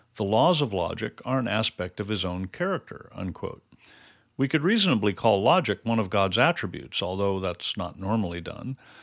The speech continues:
It is not a weakness that God is unable to go against his own character.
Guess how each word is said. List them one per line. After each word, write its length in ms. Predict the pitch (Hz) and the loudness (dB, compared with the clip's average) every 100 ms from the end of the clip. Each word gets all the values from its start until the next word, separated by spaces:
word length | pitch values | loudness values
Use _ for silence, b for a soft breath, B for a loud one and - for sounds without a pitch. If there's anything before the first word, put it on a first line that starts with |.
| B B B _ | B B B _
It 140 | - 127 | 0 4
is 180 | 131 117 | 6 4
not 300 | 147 196 135 | 4 4 4
a 20 | |
weakness 600 | 113 190 - 101 - - | 2 -2 -2 -2 2 2
that 140 | 104 | 2
God 200 | 110 107 | 0 2
is 140 | 104 101 | 2 0
unable 460 | 104 123 143 80 | 2 2 0 -4
to 120 | 90 101 | -6 -2
go 200 | 107 110 | 0 2
against 400 | 107 107 - - | 0 0 0 0
his 180 | 95 | -2
own 220 | 95 92 90 | -2 -2 -4
character. 520 | 147 170 107 - | -4 -4 -6 -12